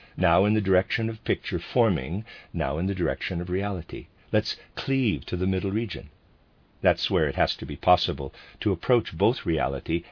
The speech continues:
and the picture simultaneously. That's why ancient Indian wisdom sought to perfect the artificial breathing exercises of the yoga system. The ancient Indians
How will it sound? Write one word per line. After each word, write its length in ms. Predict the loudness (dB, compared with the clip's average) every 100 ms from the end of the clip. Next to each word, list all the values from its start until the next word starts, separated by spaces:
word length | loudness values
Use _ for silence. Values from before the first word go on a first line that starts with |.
| -2
and 160 | 0
the 60 | 0
picture 400 | -4 -6 -4 -4
simultaneously. 920 | -2 -4 -4 -2 -2 -4 -6 -8 -14 _ _ _ _ _ _ _ _ _ _ _ _ _ _ _ -20 -20 -20 -20 -20 _ _
That's 220 | 0 2
why 140 | 2 2
ancient 520 | 2 0 0 -2 -2 -2
Indian 480 | 0 2 0 0
wisdom 420 | 0 0 0 -2 0
sought 280 | 0 0 -2
to 80 |
perfect 640 | -6 -8 -4 -4 -4 -8 -20 _ -4
the 160 | -2
artificial 520 | 2 0 0 -4 -4 -4
breathing 440 | 0 0 0 -2
exercises 760 | -2 -2 -4 -2 -2 -2 -4 -6
of 120 | -4
the 80 | -2
yoga 320 | -2 -4 -6
system. 420 | -8 -12 -12 -14 -16 _ _ _ _ _ _ _ _ _ _ _ _ _ -20 -20 -20 -20 -4
The 160 | 0 2
ancient 400 | 2 2 0 2
Indians 720 | 2 2 0 -2 -6 -12 -16